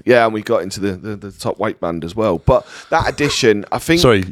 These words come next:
Speaker 2: <laughs> you and I did, or?
Speaker 1: <laughs> Yeah, well, the, the magazine joined us. Um, that edition, I think, when we look back,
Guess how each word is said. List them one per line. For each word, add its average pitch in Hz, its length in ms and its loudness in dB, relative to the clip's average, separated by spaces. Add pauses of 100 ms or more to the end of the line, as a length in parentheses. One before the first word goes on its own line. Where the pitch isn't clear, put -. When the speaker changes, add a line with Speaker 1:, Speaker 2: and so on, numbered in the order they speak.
Speaker 2:
<laughs> 107 180 -10
you 123 140 4
and 123 80 6
I 135 140 4
did, 160 220 4
or? 113 160 6
Speaker 1:
<laughs> - 420 0
Yeah, 190 360 2
well, 143 180 6
the, 151 380 2
the 139 100 4
magazine 156 520 0
joined 151 360 4
us. 113 260 2 (540)
Um, 151 480 2 (240)
that 151 240 2
edition, 113 680 -2 (220)
I - 80 0
think, 123 260 0
when 107 120 -6
we 107 80 2
look 101 240 0
back, 78 260 0